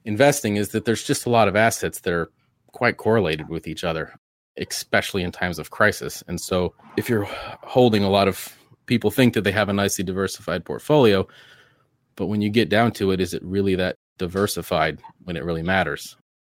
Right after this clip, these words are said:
And a lot of assets become fairly correlated. Now, obviously, gold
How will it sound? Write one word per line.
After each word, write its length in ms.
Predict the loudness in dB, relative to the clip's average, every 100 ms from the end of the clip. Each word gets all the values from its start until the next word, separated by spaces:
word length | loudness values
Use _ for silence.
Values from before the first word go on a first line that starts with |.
| _
And 320 | -4 -2 -2 -6
a 60 | -4
lot 240 | 2 2
of 80 | 4
assets 580 | 2 0 -2 -6 -8 -16 -20 _ _ _
become 460 | -10 -6 -6 -6 -10 -6
fairly 240 | -4 -4
correlated. 460 | -2 -2 0 -2 0
Now, 200 | 0 0 -10 -20 -20 _ _ _
obviously, 360 | 4 4 2 2
gold 360 | 4 4 2